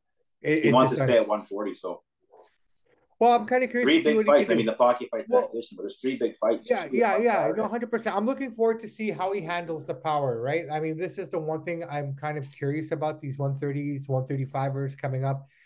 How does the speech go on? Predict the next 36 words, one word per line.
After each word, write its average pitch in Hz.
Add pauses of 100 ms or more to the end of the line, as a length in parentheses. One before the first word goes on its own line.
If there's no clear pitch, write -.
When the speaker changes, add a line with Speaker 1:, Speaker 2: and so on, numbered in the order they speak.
(140)
Speaker 1:
Shakur 139
Stevenson, 139
Gervonta 135
Davis, 139
and, 113
uh, 113 (160)
Devin 131
Haney, 139
and 131
all 127
those 135
guys 135
going 131
up 143
there. 190 (340)
Out 262
of 254
all 226
of 208
the 202
names 170
I 151
just 156
said, 156
I 160
think 185
the 160
only 190
guy 170
who 151
has 139 (180)
the 135
true 220
power 180 (760)
is 185
Tank. -